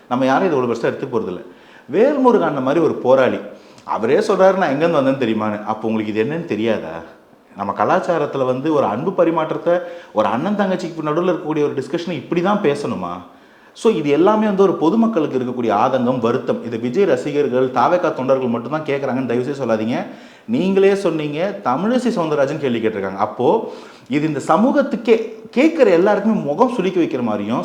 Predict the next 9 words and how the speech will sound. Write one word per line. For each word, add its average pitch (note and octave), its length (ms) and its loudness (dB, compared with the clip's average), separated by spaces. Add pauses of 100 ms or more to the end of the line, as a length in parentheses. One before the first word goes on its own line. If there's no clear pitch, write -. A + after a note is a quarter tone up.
சங்கடத்தை F3 420 0
ஏற்படுத்துற C#3+ 420 -2
மாதிரியுமான B2 420 -2
ஒரு A#2+ 140 -2
விஷயமா B2 380 -2
மாறிடுச்சு. A#2 540 -4 (420)
இதை G#2 180 -2
முதல்ல G#2+ 40 2
ஒத்துக்கணும். C3+ 640 0